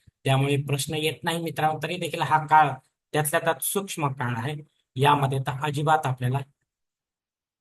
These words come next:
महत्वाची कामे करायची नाही, कारण त्यात आपल्याला अपयश, अपयश पाहण्याची शक्यता जास्त असते. प्रमुख वक्री ग्रह मित्रांनो, शनी ग्रह सध्या वक्री आहे, जवळजवळ अठरा नोव्हेंबरच्या दरम्यान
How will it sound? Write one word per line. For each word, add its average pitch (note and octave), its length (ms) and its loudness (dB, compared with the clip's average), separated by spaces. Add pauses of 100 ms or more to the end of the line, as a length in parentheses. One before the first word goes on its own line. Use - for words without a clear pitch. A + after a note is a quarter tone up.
(500)
महत्वाची D3 440 4
कामे A#2 260 -2
करायची D#3+ 420 0
नाही, D3+ 160 -4
कारण C3+ 200 -4
त्यात C3 200 -2
आपल्याला C#3 300 -2
अपयश, D3 800 -4
अपयश C#3 480 -2
पाहण्याची B2+ 440 0
शक्यता C3 640 -6 (380)
जास्त C3 300 2
असते. - 300 -4 (920)
प्रमुख G3 340 2
वक्री F3 340 2
ग्रह D#3+ 240 2
मित्रांनो, D3 580 -2
शनी E3+ 280 -4
ग्रह F3 200 -2
सध्या D3 320 -4
वक्री B2 380 -4
आहे, - 140 -18 (640)
जवळजवळ F3+ 340 6 (100)
अठरा F#3 340 2
नोव्हेंबरच्या F3+ 600 0
दरम्यान D3 400 -2